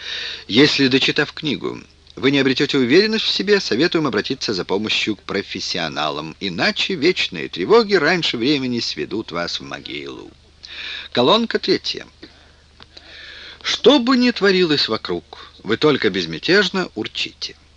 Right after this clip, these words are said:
В этой колонке собраны ответы беспробудных лежебок, восточных красотуль и некоторых продувных бестий. От стресса вы не умрете, а вот от скуки вполне возможно.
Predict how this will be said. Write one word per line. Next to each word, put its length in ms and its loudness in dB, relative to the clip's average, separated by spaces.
В 60 2
этой 200 6
колонке 420 4
собраны 320 2
ответы 380 2
беспробудных 840 2
лежебок, 760 0
восточных 580 2
красотуль 600 -2
и 100 -2
некоторых 400 0
продувных 460 2
бестий. 640 -8
От 160 2
стресса 460 4
вы 180 4
не 120 0
умрете, 580 0
а 80 -6
вот 180 -2
от 140 -4
скуки 600 -4
вполне 500 -6
возможно. 500 -6